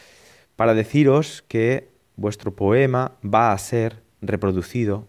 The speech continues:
a lo largo de nuestra puesta en escena. Y también que nos acompañéis el día veintiséis de mayo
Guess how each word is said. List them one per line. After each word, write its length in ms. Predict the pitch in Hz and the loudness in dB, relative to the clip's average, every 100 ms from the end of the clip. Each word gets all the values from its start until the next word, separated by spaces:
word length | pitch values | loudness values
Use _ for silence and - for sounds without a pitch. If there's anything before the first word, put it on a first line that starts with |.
| - | -10
a 80 | 95 | -6
lo 100 | 92 | -2
largo 320 | 101 113 95 | -2 -2 -4
de 80 | 85 | -4
nuestra 340 | 85 - 87 | -6 -8 -8
puesta 280 | 90 85 82 | -6 -8 -10
en 60 | 82 | -14
escena. 420 | - 82 80 82 _ _ - - _ _ - | -12 -12 -12 -16 _ _ -20 -20 _ _ -6
Y 80 | 107 | 0
también 320 | 127 135 143 | 2 4 4
que 100 | 151 | 2
nos 160 | 139 127 | 0 -2
acompañéis 880 | 110 101 98 101 107 127 123 - _ _ | -4 -4 -4 -2 0 -2 -4 -12 _ _
el 220 | 104 101 92 | -6 -2 -2
día 420 | 107 113 123 135 | 0 0 0 -2
veintiséis 760 | 107 104 104 101 - 123 123 104 | -4 -4 -4 -8 -4 -2 -2 -4
de 120 | 92 | -4
mayo 580 | 101 117 110 120 139 | -2 0 0 -2 -4